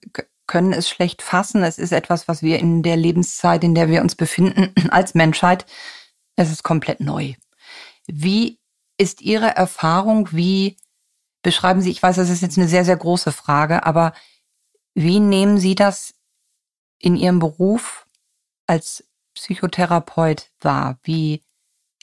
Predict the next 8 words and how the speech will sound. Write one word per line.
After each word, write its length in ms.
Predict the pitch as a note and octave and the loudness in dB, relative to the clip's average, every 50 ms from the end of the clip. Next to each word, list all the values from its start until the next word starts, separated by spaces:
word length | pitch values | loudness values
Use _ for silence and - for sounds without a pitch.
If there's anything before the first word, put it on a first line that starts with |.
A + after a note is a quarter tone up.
| _ _ | _ _
glauben 460 | - - D#3 D#3 D#3+ F3 F#3+ G3 G#3+ | -4 0 2 2 2 2 2 2 2
Sie, 220 | G3 F3+ F#3+ F#3 E3+ | 2 2 2 2 2
wie 140 | F3 E3+ D3+ | 2 2 2
sehen 320 | D3 D#3 E3+ F3+ F#3 F#3+ | 2 2 4 4 4 4
Sie, 300 | F3+ F#3+ F#3 F3 E3 - - _ _ _ _ _ - | 4 2 2 0 -2 -6 -12 _ _ _ _ _ -4
wie 160 | D#3 E3+ E3 | 0 2 2
Menschen 400 | E3 D#3+ E3 E3+ - - F3+ E3+ | 4 2 2 0 0 0 0 0
do-, 180 | - D#3+ - | 0 0 -2